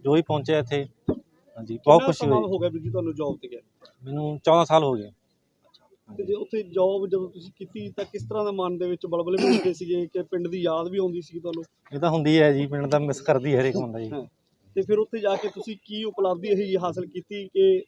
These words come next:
Speaker 2: ਜਿਹੜਾ ਹੈਗਾ ਸਰਕਾਰ ਨੂੰ ਜਾਂ ਤੁਹਾਡੇ ਮਹਿਕਮੇ ਨੂੰ ਤੁਹਾਨੂੰ ਮੈਡਲ ਦੇਣਾ ਪਿਆ?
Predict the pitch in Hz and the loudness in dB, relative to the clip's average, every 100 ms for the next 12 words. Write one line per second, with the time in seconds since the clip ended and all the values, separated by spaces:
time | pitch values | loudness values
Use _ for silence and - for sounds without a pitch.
0 | _ _ - 175 185 175 190 180 170 180 | _ _ -6 -2 0 2 0 -2 -8 -8
1 | 165 165 165 170 170 165 165 160 185 180 | -6 -4 -4 -2 -2 -4 -4 -6 -4 -2
2 | 175 170 165 156 160 175 190 185 175 170 | -2 -6 -8 -8 -8 -4 -2 -2 -2 -4
3 | 165 156 156 156 147 139 | -4 -4 -6 -6 -8 -10